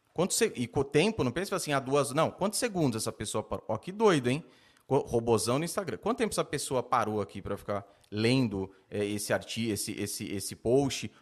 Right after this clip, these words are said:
ou assistindo esse G T V, assistindo esses stories?" Entendeu? Essa é a primeira. E a segunda,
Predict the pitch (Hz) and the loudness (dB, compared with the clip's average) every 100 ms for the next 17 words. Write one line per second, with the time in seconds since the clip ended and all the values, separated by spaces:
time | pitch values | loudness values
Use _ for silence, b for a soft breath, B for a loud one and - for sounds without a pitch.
0 | b 117 117 123 - 120 113 107 110 113 | b 0 0 -4 -4 -2 -4 -4 -4 -4
1 | 104 123 127 117 120 - 113 110 - 107 | -2 -2 -2 -4 -4 -4 -8 -8 -4 -6
2 | 92 - _ _ _ _ _ _ _ _ | -6 -14 _ _ _ _ _ _ _ _
3 | _ _ _ _ _ 92 101 95 117 - | _ _ _ _ _ -8 -2 2 4 4
4 | 139 165 156 151 131 120 123 - 165 151 | 4 2 0 0 2 4 2 0 0 2
5 | 120 92 | 2 0